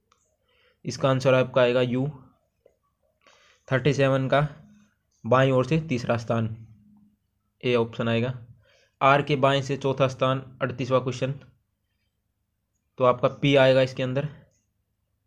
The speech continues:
उसके बाद उनतालीस से चालीस, ये आप क्वेश्चन देख सकते हैं, इसका आंसर सी आएगा उनतालीस का।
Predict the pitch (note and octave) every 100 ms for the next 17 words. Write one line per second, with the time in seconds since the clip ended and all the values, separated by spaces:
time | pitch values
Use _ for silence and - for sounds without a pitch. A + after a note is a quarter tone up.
0 | _ _ _ C3 A#2+ C3 C3+ C3 - C3+
1 | B2 B2+ B2+ C3+ C3+ B2 B2+ A#2+ B2 B2
2 | B2 A2+ B2+ B2 A#2+ B2 B2+ A#2+ B2+ B2+
3 | B2+ - B2 A#2+ B2 A#2+ - B2+ B2 B2
4 | C3 B2+ A#2+ A#2+ A#2+ C3